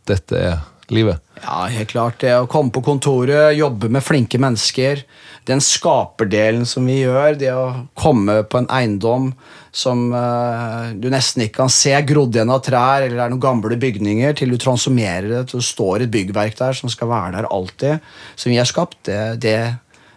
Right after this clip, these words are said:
Speaker 2: det gir bensin, det gir, eh, ordentlig bensin på bålet, det gjør det.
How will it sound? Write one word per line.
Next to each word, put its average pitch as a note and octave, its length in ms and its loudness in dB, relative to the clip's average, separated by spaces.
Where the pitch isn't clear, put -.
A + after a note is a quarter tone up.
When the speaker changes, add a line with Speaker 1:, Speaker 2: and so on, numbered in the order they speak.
Speaker 2:
det C3 140 2
gir A#2 100 0
bensin, C3 340 2
det B2+ 180 2
gir, B2 280 0
eh, A#2+ 800 -6
ordentlig A2+ 420 -6
bensin C3 340 -2
på A2+ 100 -4
bålet, G2 240 -8
det G#2+ 100 -10
gjør F#2+ 100 -10
det. - 80 -20